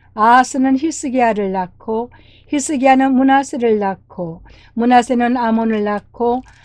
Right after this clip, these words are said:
아몬은 요시아를 낳고 바벨론으로 사로잡혀 갈 때 요시아는 여고냐와 그 형제들을 낳으니라.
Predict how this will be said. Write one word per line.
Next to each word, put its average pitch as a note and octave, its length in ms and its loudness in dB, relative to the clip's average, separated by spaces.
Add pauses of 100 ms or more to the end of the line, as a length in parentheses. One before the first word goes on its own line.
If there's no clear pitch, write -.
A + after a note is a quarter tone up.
(160)
아몬은 C4 580 0
요시아를 B3 640 0
낳고 F#3+ 640 -10 (2000)
바벨론으로 B3+ 720 0
사로잡혀 A#3 600 -6
갈 G#3 180 -6
때 A#3 520 -6 (340)
요시아는 B3 720 -2
여고냐와 A#3 760 -2
그 B3 200 -2
형제들을 B3+ 560 -4
낳으니라. F#3+ 800 -4